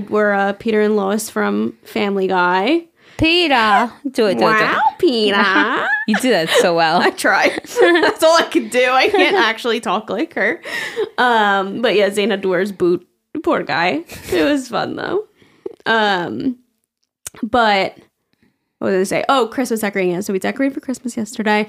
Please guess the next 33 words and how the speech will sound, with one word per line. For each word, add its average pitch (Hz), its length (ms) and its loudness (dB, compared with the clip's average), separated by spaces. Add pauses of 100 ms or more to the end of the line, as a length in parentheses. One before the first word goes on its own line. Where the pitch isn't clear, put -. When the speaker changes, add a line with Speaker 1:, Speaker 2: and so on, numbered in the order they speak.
(420)
Speaker 1:
and 220 180 4
it 208 40 4
was 208 120 2
actually 196 360 -2
comical, 190 640 -2
us 202 220 -4
trying 196 180 -2
to 202 60 2
go 202 140 0
up - 180 -6
and 185 120 -2
down 175 140 0
the 196 80 0
stairs 180 260 -2
'cause - 120 -8
our 185 100 0
storage 220 500 0
room 196 260 -2
is 269 160 0
<laughs> 220 80 -2
downstairs. - 960 -2
Speaker 2:
Oh. 139 840 -2
Speaker 1:
It 988 680 -2
took 719 120 2
a 605 220 6
little 320 140 4
extra 285 180 -6
time, 254 300 0
but 269 80 -2
we 381 100 4
got 427 140 4
it 349 120 -2
done. 202 320 0